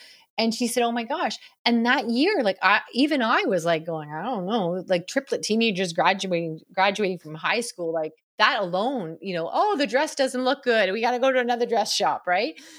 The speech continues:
And, uh, yeah, she was just so thrilled with her results. And that, I'm just telling you, you're working so hard against yourself when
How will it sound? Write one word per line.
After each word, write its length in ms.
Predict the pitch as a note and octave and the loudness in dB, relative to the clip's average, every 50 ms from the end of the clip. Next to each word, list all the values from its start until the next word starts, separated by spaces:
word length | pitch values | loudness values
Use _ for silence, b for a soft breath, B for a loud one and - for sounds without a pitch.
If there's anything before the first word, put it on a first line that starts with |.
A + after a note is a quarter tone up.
| D4+ C4+ A3+ B _ - | -18 -18 -18 B _ -4
And, 340 | A#3 B3 A#3+ A#3+ A#3 A3+ A3+ | -2 -2 0 0 0 0 2
uh, 200 | A#3 A3+ A3+ G#3+ | 2 2 2 2
yeah, 340 | G#3+ A3+ B3 C#4 E4+ F4+ C4+ | 0 0 0 0 -2 -4 -4
she 340 | G#3 - - - B3+ C4 C#4 | -4 -4 -2 0 2 2 2
was 200 | C4+ C4+ A#3+ - | 2 0 0 0
just 220 | B3+ B3 - - | -2 -2 -2 -2
so 160 | - A#3 A#3+ | -2 -2 -2
thrilled 340 | A#3+ A#3+ - A#3 A3+ A3+ A3 | -2 -4 -2 -2 -2 0 0
with 140 | A3 G#3+ G#3 | -4 -6 -4
her 140 | G#3+ A3+ G#3 | -4 -4 -4
results. 540 | G#3 G#3 F#3 - F#3+ G3+ A3 F3+ - - - - | -4 -4 -2 -2 0 0 0 -2 -4 -6 -6 -4
And 280 | G3+ G3 F#3 F#3 F3+ - - | -4 -2 -2 -4 -6 -10 -6
that, 400 | F#3 F3 F#3+ G3 A3 A#3+ A#3+ - - _ _ _ _ - F#3+ _ - | 0 2 4 4 6 4 2 0 -4 _ _ _ _ -20 -16 _ -6
I'm 180 | F#3+ F#3+ G3+ | -4 -2 0
just 180 | G3+ A#3 A#3+ A#3 | 0 0 -2 0
telling 260 | - B3+ C#4 D4+ C4+ | 0 0 0 0 0
you, 160 | G#3+ F#3 F3 E3+ B B B B B | 0 0 -2 -4 B B B B B
you're 120 | G3+ G3 | -4 -2
working 420 | E3+ E3 F#3+ G#3+ A3 A3 - A#3 A3 | -2 0 -2 -2 -2 -2 -2 -2 -2
so 220 | - - A#3 A3 | 0 0 -2 0
hard 240 | - F#3 F#3 F#3 F#3+ | 2 2 2 2 2
against 380 | F#3 F3+ F3 D#3+ F3 - - - | 0 -2 -2 -4 -4 -4 -8 -8
yourself 560 | C4+ C4 - - C#4+ C#4+ D4 E4 E4 - - - | -6 -4 -2 0 0 2 0 0 -2 -4 -8 -8
when 360 | G3 G3 G3+ G3 F#3+ F#3+ F#3 | -2 0 0 0 0 -2 -4